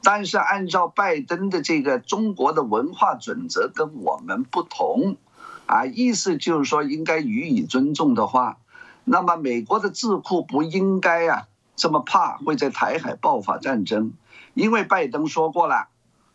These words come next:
中国为什么要这么强硬？他们要统一，为什么要统一？因为过去的分裂，让他们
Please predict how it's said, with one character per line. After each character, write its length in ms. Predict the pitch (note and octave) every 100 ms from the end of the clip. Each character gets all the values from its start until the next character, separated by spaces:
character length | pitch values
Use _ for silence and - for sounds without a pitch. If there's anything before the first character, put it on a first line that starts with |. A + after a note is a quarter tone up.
| _
中 240 | G#3 A3
国 160 | F3 F3+
为 200 | G#3 F3+
什 160 | C#3+
么 80 | A#2
要 160 | C#3+ C3+
这 120 | D#3+
么 80 | C3+
强 300 | - A2+ D3
硬？ 240 | G3+ E3
他 180 | G#2+ E3+
们 140 | F3
要 140 | F3 D#3
统 380 | - - G#2 G#2+
一， 300 | F3+ F#3+ - _ _ _
为 160 | - A3
什 160 | E3+
么 60 | D3
要 100 | F3
统 300 | - A#2 A#2+
一？ 180 | E3 G#3
因 200 | A#3 A3+
为 140 | G#3+
过 260 | - G3+ F#3
去 180 | D#3+ F3+
的 100 | D#3+
分 360 | - G#3 A3
裂， 240 | A#3+ G3+ - _ _ _ _ _
让 260 | D#3 D#3
他 220 | C3+ E3
们 220 | D#3 C#3+